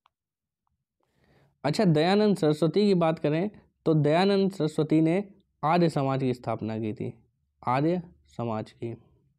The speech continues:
आर्य समाज की स्थापना की थी दयानंद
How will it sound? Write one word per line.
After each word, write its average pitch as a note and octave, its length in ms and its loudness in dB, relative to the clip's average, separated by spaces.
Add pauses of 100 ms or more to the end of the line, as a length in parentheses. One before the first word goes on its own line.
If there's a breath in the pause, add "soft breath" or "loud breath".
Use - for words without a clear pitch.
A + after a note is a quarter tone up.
(800 soft breath)
आर्य F3 200 2
समाज E3 340 0
की E3 100 0
स्थापना D3 420 -2
की C#3 160 0
थी C#3 440 -4 (220)
दयानंद C3+ 560 -2